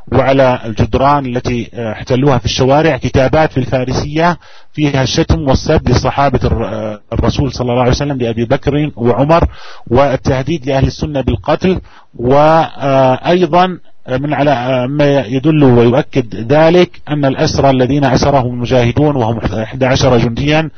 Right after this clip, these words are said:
إيرانيا في جسر الشهور في إدلب وغيرها من المحافظات، آه، اعترفوا أنهم إيرانيين ويتكلمون باللسان الفارسي.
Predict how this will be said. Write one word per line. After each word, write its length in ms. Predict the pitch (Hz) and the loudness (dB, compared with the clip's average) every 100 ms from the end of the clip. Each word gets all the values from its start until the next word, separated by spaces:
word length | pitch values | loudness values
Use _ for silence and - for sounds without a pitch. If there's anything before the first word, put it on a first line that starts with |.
| - - - - | -16 -16 -14 -2
إيرانيا 680 | 127 127 127 143 156 170 170 - - - | 2 2 2 0 2 0 -2 -12 -16 -4
في 100 | 131 | -2
جسر 260 | 120 - 131 | 2 2 2
الشهور 520 | - 120 117 151 156 | 2 2 2 2 0
في 200 | 127 123 | -2 -6
إدلب 320 | 135 147 127 | -6 -4 -2
وغيرها 460 | 127 120 151 135 131 | -2 -2 -6 -8 -8
من 140 | 131 | -6
المحافظات، 1040 | 123 123 120 117 127 123 123 131 156 175 - - - - - | -6 -6 -8 -6 -6 -4 -2 0 2 2 -4 -18 -18 -12 -4
آه، 500 | 120 120 117 117 107 | 0 2 2 0 0
اعترفوا 520 | 117 147 151 - 127 | 0 2 2 2 2
أنهم 260 | 139 123 | 2 0
إيرانيين 560 | 123 120 123 127 151 165 | 2 0 0 0 -2 -2
ويتكلمون 640 | 127 117 120 123 123 139 | -2 -2 -2 -2 -2 -2
باللسان 600 | 123 117 113 131 131 131 127 | -2 -2 -2 0 2 0 -2
الفارسي. 760 | 120 113 139 135 131 - 156 | -4 -2 0 0 0 0 0